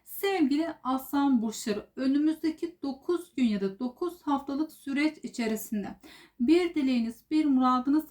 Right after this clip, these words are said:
gerçekleşecek ve gerçekleşecek olan dileğiniz ve muradınızla ilgili dökeceğiniz bir sevinç, gözyaşı enerjisi var. Şimdi bunu bütün Aslan burçları için alacağım çünkü bu kart kendini attı. Yani bu bir kısmınız için beklediğiniz bir iş haberinin gelmesi,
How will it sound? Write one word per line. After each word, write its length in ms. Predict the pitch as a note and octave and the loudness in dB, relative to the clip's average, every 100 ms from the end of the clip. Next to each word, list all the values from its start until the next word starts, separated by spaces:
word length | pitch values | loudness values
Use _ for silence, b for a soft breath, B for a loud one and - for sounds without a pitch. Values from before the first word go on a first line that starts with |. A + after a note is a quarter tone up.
| - | -6
gerçekleşecek 960 | A3 A3 - A#3 - A#3 - E4 E4 | -4 -4 -6 -10 -8 -10 -8 -10 -6
ve 60 | A#3 | -8
gerçekleşecek 1120 | G3 A3 B3 B3+ - D4+ C#4 D4 - - F4+ - | -4 -2 0 -2 -4 -8 -6 -8 -8 -10 -10 -6
olan 440 | A#3 A3 G3+ G3+ | -4 -2 -2 -2
dileğiniz 540 | A3 B3 C4+ C#4 D#4+ B3+ | 0 2 4 2 2 0
ve 60 | |
muradınızla 640 | G#3 A3 A#3+ B3 C#4 C4+ G#3+ | 0 2 2 2 2 2 0
ilgili 280 | A3 E4+ - | -2 -4 -6
dökeceğiniz 600 | B3+ C4 A#3+ B3+ D#4+ - | -6 -4 0 0 0 -4
bir 180 | C4 D4+ | -8 -8
sevinç, 460 | - G#3 G3 - | -6 -4 -4 -6
gözyaşı 600 | - B3 G#3+ G#3 - E4 - | -4 -2 0 -2 -4 -10 -8
enerjisi 540 | - A3+ G3+ G3+ - - | -6 -2 -2 -4 -8 -10
var. 100 | - B B | -12 B B
Şimdi 320 | B B3+ G3+ G3 | B 2 2 -2
bunu 260 | E4 F#4+ F#4+ | -6 -6 -6
bütün 260 | D#4+ F4 - | -6 -8 -2
Aslan 460 | C#4 D4 D#4+ D4+ | -2 0 2 4
burçları 260 | D4 - D4+ | 2 -2 -2
için 200 | C4 D#4 | -2 -2
alacağım 400 | C4 B3 D4+ D#4 - | 0 2 2 0 0
çünkü 280 | C4 A3 B3+ | -2 -2 -6
bu 100 | D4 | -4
kart 340 | C4 A3+ - | -4 -4 -4
kendini 340 | B3 G#3 G#3+ | -2 0 0
attı. 240 | G#3 G3+ A#3 | -2 -4 -6
Yani 200 | G#3+ A#3 | -2 0
bu 120 | C4+ | 0
bir 180 | D4+ - | 0 -4
kısmınız 420 | - C#4+ C#4 C#4 | -6 2 2 2
için 280 | C4 C#4 B3+ | -2 2 2
beklediğiniz 540 | C4 C4+ B3 C4 C4+ | 2 -2 2 2 2
bir 160 | C4 - | -10 -14
iş 140 | - | -6
haberinin 360 | C4 A3+ B3 A#3+ | -2 2 4 6
gelmesi, 640 | A3+ A3 A3 G#3+ - - | 4 0 -2 -4 -8 -8